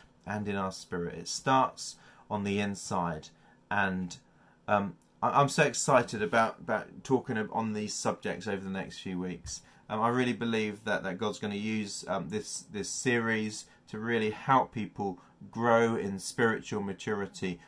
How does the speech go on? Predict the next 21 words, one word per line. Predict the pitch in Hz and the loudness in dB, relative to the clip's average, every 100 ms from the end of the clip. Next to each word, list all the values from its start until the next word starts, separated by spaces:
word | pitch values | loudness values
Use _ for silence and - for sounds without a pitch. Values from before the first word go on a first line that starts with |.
| - | -8
which | 120 - - | -8 -4 0
isn't | 147 131 110 | 2 2 -2
measured | 110 107 98 | -2 -2 -4
by | - 98 | -2 -2
gifting. | 90 127 - - 113 | 0 -2 -2 -6 -4
It's | 98 92 | -6 -6
not | 135 160 - | 2 4 4
measured | 127 110 104 | 0 -2 -4
by | - 104 104 - - - | 2 4 4 -4 -20 -16
whether | - 127 | 0 2
you | 123 113 | 2 0
can | 113 | 0
win | 120 | 0
an | 123 117 | 2 4
argument | 147 143 147 147 143 139 - _ _ _ _ _ _ - | 4 4 0 2 2 -2 -16 _ _ _ _ _ _ -12
or, | - 110 101 98 90 | -2 0 4 2 0
uh, | 90 90 | -4 -6
how | - 110 | 0 0
clever | - 143 151 | 2 2 4
you | 143 143 143 | 2 4 6
are, | 139 139 135 | 8 8 6